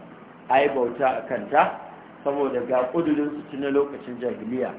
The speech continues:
Shin wannan abu haka yake ko ko yaya? Fa anzalallahu ta'ala, sai Allah madaukaki ya saukar da faɗin sa, "Inna Safa wal Marwata min sha'irillah."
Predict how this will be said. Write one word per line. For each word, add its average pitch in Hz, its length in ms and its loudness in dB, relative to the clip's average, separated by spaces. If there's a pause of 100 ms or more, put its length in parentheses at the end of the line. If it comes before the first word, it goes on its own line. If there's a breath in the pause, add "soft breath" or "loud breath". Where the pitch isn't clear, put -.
(440)
Shin - 200 -2
wannan 180 340 2
abu 160 220 0
haka 180 260 -2
yake 170 400 0 (380)
ko 180 220 6
ko 165 200 2
yaya? 127 460 6 (380)
Fa - 200 -2
anzalallahu 131 1000 4
ta'ala, 131 720 4 (440)
sai 127 120 -4
Allah 131 340 2
madaukaki 123 600 -6
ya 123 100 -6
saukar 127 480 -6
da 123 80 -4
faɗin 120 400 -8
sa, - 460 4 (280)
"Inna 147 480 0
Safa 127 440 0
wal 117 160 -2
Marwata 120 480 -4
min 113 220 -8
sha'irillah." 107 840 -2